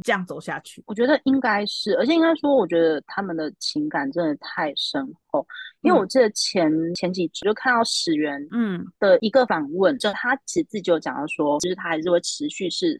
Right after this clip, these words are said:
Speaker 2: Super Junior。就是我觉得对他们来，虽然他们挂在嘴巴上说他们是，就是橱窗组合，但其实把这个东西看得很重的也是他们。就像彻哥，其实很长一段时间以来，他的自我介绍都不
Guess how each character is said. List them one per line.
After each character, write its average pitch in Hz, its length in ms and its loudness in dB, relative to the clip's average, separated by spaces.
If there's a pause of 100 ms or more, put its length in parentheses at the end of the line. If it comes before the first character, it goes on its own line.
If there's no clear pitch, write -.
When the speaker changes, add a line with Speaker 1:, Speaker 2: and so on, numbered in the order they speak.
Speaker 2:
Super 160 200 -8
Junior。 277 240 -8
就 269 100 -2
是 302 100 2
我 262 140 2
觉 180 100 0
得 185 120 4 (240)
对 294 120 6
他 254 160 2
们 226 160 0
来， 156 280 -4
虽 277 100 4
然 240 80 6
他 233 100 0
们 175 180 0
挂 180 260 0
在 170 160 2
嘴 139 180 -4
巴 151 220 -4
上 156 260 -2
说 160 140 -6
他 165 160 -2
们 147 160 -8
是， 156 260 -2
就 165 80 -2
是 160 140 0
橱 - 180 -6
窗 160 240 0
组 - 180 -8
合， - 240 -6 (360)
但 269 200 4
其 214 220 2
实 170 360 4
把 147 160 2
这 220 120 2
个 202 80 4
东 180 160 0
西 180 60 -2
看 190 260 -2
得 147 140 0
很 147 200 -6 (120)
重 - 360 0
的 127 280 0
也 269 120 2
是 302 140 -2
他 - 220 -6
们。 - 140 -6
就 330 100 4
像 320 180 4 (180)
彻 302 260 6
哥， 240 220 4
其 220 160 -2
实 196 240 2 (200)
很 170 240 0
长 180 260 -4
一 190 80 -4
段 226 260 0
时 160 160 -4
间 185 240 -2
以 151 120 -2
来， 139 220 -6
他 202 120 0
的 196 120 6
自 - 280 -2
我 - 80 -16
介 165 220 0
绍 156 160 0
都 165 100 0
不 - 60 -6